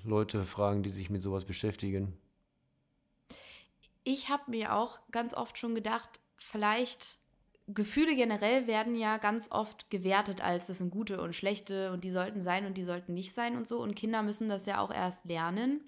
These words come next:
Speaker 2: also Gefühle zu benennen et cetera. Und ich hab mir überlegt, wenn man ein Tier hat oder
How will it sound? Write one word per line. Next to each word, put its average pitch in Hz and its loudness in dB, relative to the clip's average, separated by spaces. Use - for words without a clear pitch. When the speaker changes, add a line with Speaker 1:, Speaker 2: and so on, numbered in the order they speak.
Speaker 2:
also 180 -6
Gefühle 180 -6
zu 185 -8
benennen 170 -4
et - -8
cetera. 240 -4
Und 214 4
ich 214 4
hab 240 4
mir 233 0
überlegt, 233 2
wenn 220 2
man 214 2
ein 202 0
Tier 269 2
hat 190 0
oder 180 0